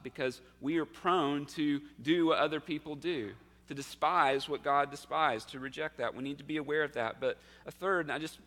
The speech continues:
pray this would be an encouragement to you this morning, I want to remind you, this text says this morning that living stones are chosen and precious to God. If you are in Christ, you are chosen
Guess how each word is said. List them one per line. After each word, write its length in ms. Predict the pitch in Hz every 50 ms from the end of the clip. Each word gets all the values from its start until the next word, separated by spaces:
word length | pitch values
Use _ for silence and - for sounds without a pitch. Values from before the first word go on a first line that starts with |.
| -
pray 200 | - - 165 170
this 120 | 165 160 -
would 80 | 160
be 80 | 160 156
an 60 | 151
encouragement 580 | 143 131 - - 165 170 170 - 175 139 - -
to 100 | - 151
you 80 | 147
this 180 | 139 131 - -
morning, 360 | 160 160 156 143 131 117 117 - - - - - _ _ _ _ _ _ _ _ _ _ _
I 80 | - 143
want 160 | 151 170 185
to 80 | 185 175
remind 560 | 170 160 151 147 147 147 160 170 180 175 156
you, 160 | 165 151 143
this 260 | 127 135 156 156 - -
text 440 | - 202 180 180 - - - - -
says 280 | - 160 165 165 160
this 240 | - 165 156 - -
morning 260 | 170 156 151 147 139
that 200 | 131 - - 120
living 380 | 139 147 165 170 185 190 180 170
stones 640 | - - - 175 160 151 147 135 131 123 127 - - - - - - - -
are 80 | 107
chosen 760 | - - - - 165 147 156 165 160 165 180 175 170 170 165 - - - _ -
and 120 | - 117 -
precious 500 | - - 113 113 - - 104 107 - -
to 120 | - 113
God. 280 | 95 101 90 87 85 80 82 - - _ _ _ _ _ _ _ _ _ _ _ _ _ _ _ _ _ _ _ _ _ _ _ _ _ _ _ _ _ _ _ _ _ _ _ _ _ _ _ _ _ _ _ _ _ _ _ _ _ _ _ _ _ - 120
If 140 | 131 -
you 160 | 156 165 180 170
are 80 | 160
in 240 | - 147 175 180 170
Christ, 480 | 175 - 180 180 175 147 131 - - -
you 120 | 165 156
are 40 | 147
chosen 840 | - - - - 190 185 185 190 185 170 151 165 147 139 139 143 135